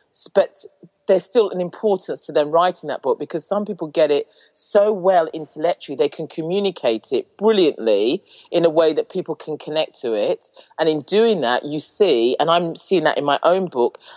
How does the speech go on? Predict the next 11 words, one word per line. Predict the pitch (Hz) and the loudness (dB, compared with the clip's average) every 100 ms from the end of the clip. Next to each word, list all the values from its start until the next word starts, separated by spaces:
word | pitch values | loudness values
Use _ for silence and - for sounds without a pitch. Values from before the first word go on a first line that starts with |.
| - 151 | -4 0
I'm | 175 | 0
starting | - 196 180 180 156 | 0 2 2 -2 -10
to | - | -6
also | - 170 151 165 147 | -4 -4 -4 -2 -2
reconnect | 139 185 180 - 139 131 - | 0 -4 -4 -8 -4 -4 -4
to | 139 | -6
things | 160 147 | -4 -2
that | - - | -2 0
I | 160 | 0
know | 170 147 | 4 2
intellectually | 135 127 135 147 - - 123 | 2 -4 0 0 0 -2 -2